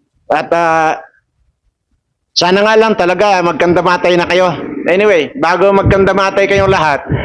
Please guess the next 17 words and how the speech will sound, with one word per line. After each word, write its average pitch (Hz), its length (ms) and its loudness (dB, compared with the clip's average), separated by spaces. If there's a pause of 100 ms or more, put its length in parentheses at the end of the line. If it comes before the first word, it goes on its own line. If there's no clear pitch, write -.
(360)
ay 220 80 0
gusto 202 320 -2
ko 190 80 2
lamang 196 320 2
po 202 160 2
munang 190 400 0
batiin 190 480 2
itong 185 160 0
lahat 180 240 0
ng 175 160 -2
aking 170 180 0
mga 175 140 -2
subscribers, 160 800 0 (800)
followers 175 560 2
at 170 160 -2
mga 156 240 0
viewers 196 640 2